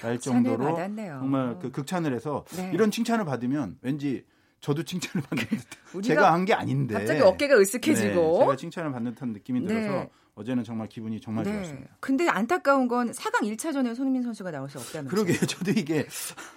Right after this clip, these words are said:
Speaker 2: 아이고.
Speaker 1: 이런 줄을 몰랐는데,
Speaker 2: 네,
Speaker 1: 기록을
Speaker 2: 네.
Speaker 1: 보니까 경고 누적이
Speaker 2: 음.
Speaker 1: 돼서 그 아약스와의 사 강 일 차전, 네, 나올 수가 없는데, 오월 일 일 날 이제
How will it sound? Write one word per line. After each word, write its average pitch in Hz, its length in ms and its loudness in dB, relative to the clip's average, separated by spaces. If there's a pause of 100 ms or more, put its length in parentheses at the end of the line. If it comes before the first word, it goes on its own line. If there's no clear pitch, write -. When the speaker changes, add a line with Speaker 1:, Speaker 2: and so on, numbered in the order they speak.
(140)
Speaker 2:
아이고. 240 720 -2
Speaker 1:
이런 190 560 2
줄을 170 200 2
몰랐는데, 135 560 4
Speaker 2:
네, 285 140 2
Speaker 1:
기록을 185 300 6
Speaker 2:
네. 160 40 2
Speaker 1:
보니까 127 400 2
경고 196 480 0
누적이 139 360 0
Speaker 2:
음. - 60 -2
Speaker 1:
돼서 104 800 -4
그 95 640 -10
아약스와의 123 720 0
사 165 140 -10
강 151 160 0
일 107 160 -6
차전, 104 500 -8 (360)
네, 104 240 -6
나올 107 220 -2
수가 160 260 -4
없는데, 95 680 -4 (440)
오월 165 320 6
일 147 140 8
일 214 140 6
날 147 180 6
이제 107 420 -2